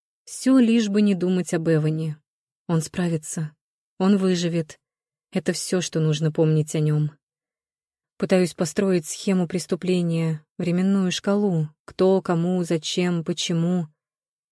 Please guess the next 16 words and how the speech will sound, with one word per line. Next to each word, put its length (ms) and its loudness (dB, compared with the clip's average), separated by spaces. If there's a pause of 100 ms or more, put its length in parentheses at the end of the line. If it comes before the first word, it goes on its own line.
(160)
Кто, 240 0
по-твоему, 460 2
все 220 -2
же 100 2
обокрал 400 2
музей? 560 0 (480)
Мюррей. 560 0 (320)
Ришар. 540 -2 (760)
Дрейк 320 2
нахмурился 600 4
и 80 2
напомнил. 640 2 (500)
"Мы 160 4
вроде 300 4
вычеркнули 600 2
Ришара". 680 0